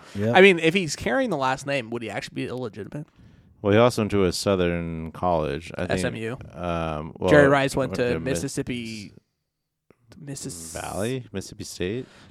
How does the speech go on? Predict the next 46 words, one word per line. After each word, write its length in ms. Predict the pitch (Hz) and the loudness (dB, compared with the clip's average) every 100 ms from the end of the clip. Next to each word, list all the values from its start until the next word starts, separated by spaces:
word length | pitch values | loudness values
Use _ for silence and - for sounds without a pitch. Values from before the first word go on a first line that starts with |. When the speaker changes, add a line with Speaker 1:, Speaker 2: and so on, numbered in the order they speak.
| - | 0
Speaker 2:
No, 380 | 156 160 151 135 | 4 6 6 6
it 60 | |
was 140 | 147 143 | 6 6
a 80 | 135 | 2
smaller 260 | 156 147 | 4 4
school 180 | 131 147 | 4 2
than 100 | 135 | 0
that. 60 | 120 | -2
They 120 | 139 | 0
were 120 | 139 | 0
the, 280 | 135 135 123 - | 0 -2 -6 -6
the, 240 | 127 123 110 | -6 -6 -8
like, 140 | 127 123 | -10 -10
Red 420 | 139 139 135 127 | -4 -2 -2 -6
Devils 360 | 123 107 113 | -8 -8 -12
or 80 | 120 | -12
Running 340 | 113 131 123 123 | -10 -8 -8 -10
Devils 260 | 117 113 | -10 -10
or 20 | 117 | -10
some 140 | - - | -12 -12
crap. 440 | - - 113 104 - | -10 -6 -6 -8 -12
Speaker 3:
Mississippi. 440 | 90 - - - - | -10 -10 -14 -16 -10
I 280 | 87 85 92 | -6 -4 -4
did 200 | 90 82 | -4 -4
a 60 | |
paper 340 | - 90 80 82 | -4 -4 -4 -4
on 100 | 82 | -4
him 80 | 80 | -4
when 100 | 82 | -6
I 60 | |
was 140 | 78 - | -8 -8
a 40 | |
kid. 200 | - 85 | -6 -2
I 60 | 78 | -4
should 180 | - 78 | -4 -8
remember 260 | 80 76 | -6 -4
this. 260 | 73 - - | -6 -6 -8
But, 100 | 98 | 0
yeah, 120 | 98 87 | 2 4
either 200 | 120 117 | 4 6
way, 320 | 98 95 101 - | 6 4 0 -6
in 120 | 147 135 | -2 0
the 80 | |
South, 500 | 110 120 110 107 104 - _ _ _ _ | 4 8 10 8 6 -6 _ _ _ _
near 280 | 120 107 101 | 0 2 2
Mississippi. 800 | 95 - 85 - 82 82 76 | 0 -2 -6 -4 -4 -6 -8